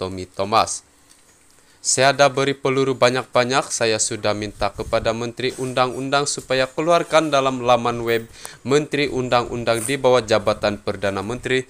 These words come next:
secara terperinci mengenai apa dilakukan dan kesalahan-kesalahan oleh Tommy Thomas, katanya.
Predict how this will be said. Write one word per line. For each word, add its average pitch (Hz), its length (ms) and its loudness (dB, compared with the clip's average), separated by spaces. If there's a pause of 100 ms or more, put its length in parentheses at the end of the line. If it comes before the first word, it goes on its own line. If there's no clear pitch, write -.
(180)
secara 165 560 4
terperinci 139 720 0
mengenai 120 480 -2
apa 123 320 2
dilakukan 107 640 -2
dan 104 160 -6
kesalahan-kesalahan 135 1200 0
oleh 110 240 -4
Tommy 104 320 -6
Thomas, 117 480 -2
katanya. 107 560 -2